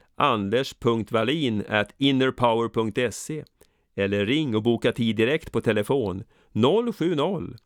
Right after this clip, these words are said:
fem sju åtta noll, ett ett ett. Läs mer på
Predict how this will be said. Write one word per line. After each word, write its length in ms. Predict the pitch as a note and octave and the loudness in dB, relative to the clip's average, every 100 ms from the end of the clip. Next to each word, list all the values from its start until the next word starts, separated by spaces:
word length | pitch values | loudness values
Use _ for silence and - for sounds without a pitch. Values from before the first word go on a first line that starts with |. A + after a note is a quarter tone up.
| _ _ _ | _ _ _
fem 380 | - A#2+ C#3 | 0 0 0
sju 440 | C3 C3 B2 F#2+ G2+ _ _ | -2 -2 -2 -6 -12 _ _
åtta 400 | - - - B2 | -2 -2 0 0
noll, 400 | A2+ A#2 A#2+ F2+ G2 _ _ _ | 0 0 -2 -8 -12 _ _ _
ett 520 | - C3+ - _ - - _ - | -2 -2 -4 _ -20 -20 _ 0
ett 420 | B2 B2 _ - - | 0 0 _ -20 -6
ett. 500 | C3 A2 _ - - _ _ _ _ _ _ _ _ _ _ _ _ | -4 -4 _ -20 -20 _ _ _ _ _ _ _ _ _ _ _ _
Läs 360 | G#2+ A#2+ A#2+ - | 0 0 0 0
mer 260 | C#3 F3+ | 0 0
på 300 | - B2 B2 | 0 -2 -2